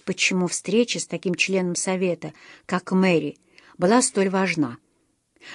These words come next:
Выразить согласие на содержание животного в, в библиотеке — это было одно, а принять именно это живое существо —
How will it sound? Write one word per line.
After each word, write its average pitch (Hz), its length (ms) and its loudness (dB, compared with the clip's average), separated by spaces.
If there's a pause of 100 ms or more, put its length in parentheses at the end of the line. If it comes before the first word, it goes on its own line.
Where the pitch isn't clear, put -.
(140)
Выразить 247 460 4
согласие 240 580 4
на 180 140 2
содержание 190 640 2
животного 180 540 0
в, 175 180 -4
в 165 80 -4
библиотеке — 190 800 -2 (460)
это 185 200 4
было 233 300 4
одно, 226 500 6 (460)
а 185 100 0
принять 190 800 2 (640)
именно 262 760 8 (100)
это 185 440 2
живое 165 360 0
существо — 160 680 -6